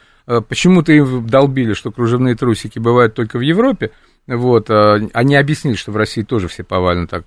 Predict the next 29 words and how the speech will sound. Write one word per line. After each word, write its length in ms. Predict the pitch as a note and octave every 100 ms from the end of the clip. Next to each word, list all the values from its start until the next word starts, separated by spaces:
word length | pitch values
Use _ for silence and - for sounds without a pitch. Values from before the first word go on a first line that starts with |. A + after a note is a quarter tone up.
| -
извините, 480 | E2+ F2+ F2+ - - _ _ -
э, 880 | G2+ G2 F#2+ F#2 F#2 F2+ F2+ F2+ F2
ходят. 380 | - G#2+ F#2+ - _ _
А 120 | A2
вот, 240 | D#3 G#3+ F3+
вот 240 | F3 G#3 -
и 200 | F#3+ F3+
у 100 | F#3
них 180 | F3+ -
представление 800 | D3 - D3+ D#3 G#3 G#3 D#3
вбили 360 | B2+ A#2 B2+ A#2+
в 100 | A#2
голову, 320 | B2 B2 A#2
что 300 | G2+ - A#2 - _
Россия — 520 | A#2+ B2+ - C3 A#2
это 140 | G2+ G2
регресс, 520 | G#2 A2+ D3+ F3 -
это 80 | G#2+
что-то 280 | - G2 F2+
старое, 580 | - D3+ D#3+ D#3 C#3
там, 240 | A#2 G#2 F#2
устаревшее, 800 | F2+ G#2+ A2 D#3+ D3+ - B2+ A#2+
что-то 260 | - F#2 F2+
патриархальное, 920 | F#2 G#2 F#2 F#2+ - E3+ D#3+ C#3+ A#2+
что-то 300 | - G#2 F2
грязное 560 | F#2 C#3 D#3+ C#3 C3
и 20 | A2
так 220 | A2 A#2
далее. 240 | E3+ F3